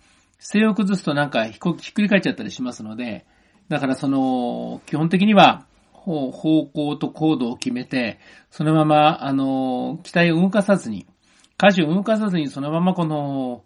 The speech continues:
乱気流の中を進んでいくというやり方になります。えー、実は相場の混乱なんかも全く同じでありましてですね、えー、いわゆるレバレッジを上げてると一発で吹っ飛んじゃいますから、レバレッジは大きく下げておかなきゃいけないし、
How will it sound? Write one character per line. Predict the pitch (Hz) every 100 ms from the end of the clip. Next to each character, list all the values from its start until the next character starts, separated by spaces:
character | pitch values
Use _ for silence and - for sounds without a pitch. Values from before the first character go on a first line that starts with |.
| -
乱 | 143 139
気 | 160
流 | 127
の |
中 | 117 120 -
を | 113 110 98 _ _ _ -
進 | - 156
ん | 143
で | 139
い |
く | -
と | 147
い | 156
う | 135
や | 117
り | 131
方 | 127 120
に |
な | 110
り | 95
ま | 98
す。 | - - _ _ _ _ -
え | 131 127 120 120
ー、 |
実 | 131 165 208
は |
相 | 170 180
場 | 196 202
の |
混 | 202 202
乱 | 208
な | 202
ん | 185
か |
も | 113 120
全 | - 180
く |
同 | 131 147 160
じ | 156
で |
あ | 160
り | 156
ま | 156
し | -
て |
で | -
す | -
ね、 | 123 107 95 _ _ _ _ _ 175
え | - -
ー、 | -
い | 139
わ | 170
ゆ | 135
る | 120
レ | 135
バ | 202
レ | 220 190
ッ |
ジ | 202
を |
上 | 196
げ | 190 185
て |
る | 185
と | 180
一 | 165 -
発 | 190 202
で | 170
吹 | -
っ | -
飛 | - 165
ん |
じ | 151
ゃ | 113
い |
ま | 104
す | -
か | 123
ら、 | 127 110 -
レ | 147
バ | 151
レ | 180 185
ッ |
ジ | 170
は | 175
大 | 202 196
き |
く | - 131
下 | 185
げ | 185
て | 117
お |
か | 113
な | 117
き |
ゃ | 110
い |
け | 123
な | 107
い | 104
し、 | 120 104